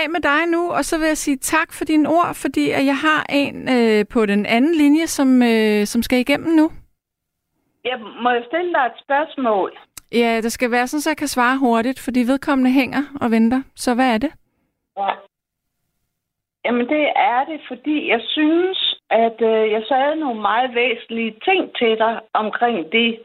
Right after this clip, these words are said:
Speaker 2: du havde udtalt.
Speaker 1: Mm.
Speaker 2: Og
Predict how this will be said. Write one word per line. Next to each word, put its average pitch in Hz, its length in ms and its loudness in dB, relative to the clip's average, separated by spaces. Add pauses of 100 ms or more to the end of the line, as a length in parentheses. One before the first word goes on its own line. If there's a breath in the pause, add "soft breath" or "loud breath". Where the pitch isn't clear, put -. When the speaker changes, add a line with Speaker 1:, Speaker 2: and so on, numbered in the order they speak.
Speaker 2:
du 220 120 2
havde 208 280 2
udtalt. 262 760 -2
Speaker 1:
Mm. 214 320 6 (1040)
Speaker 2:
Og 302 460 4